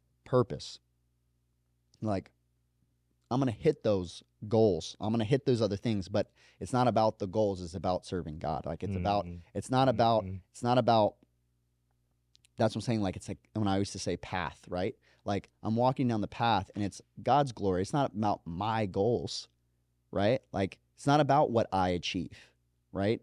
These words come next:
Speaker 1: It, it's not about, it, it's not about being number one in the church, right? It's not about being the millionaire. It's not about, again, on the same side of that, you can go and find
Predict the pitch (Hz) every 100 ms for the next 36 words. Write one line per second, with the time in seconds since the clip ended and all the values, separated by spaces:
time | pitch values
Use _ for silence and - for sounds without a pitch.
0 | _ _ _ 123 117 - 123 - 143 143
1 | 131 139 131 _ _ _ - 120 _ _
2 | _ _ _ - - 147 160 139 143 143
3 | - _ _ _ 107 131 123 117 107 -
4 | _ _ _ _ _ _ _ _ _ 131
5 | 139 139 127 135 139 127 151 135 - -
6 | - _ _ _ _ _ _ _ _ _
7 | _ _ _ 107 110 117 - 139 139 135
8 | 120 135 131 127 127 127 123 120 117 113
9 | - _ - 123 131 135 135 135 - -
10 | 113 139 120 113 135 127 110 85 110 160
11 | 185 180 170 147 131 123 120 120 104 98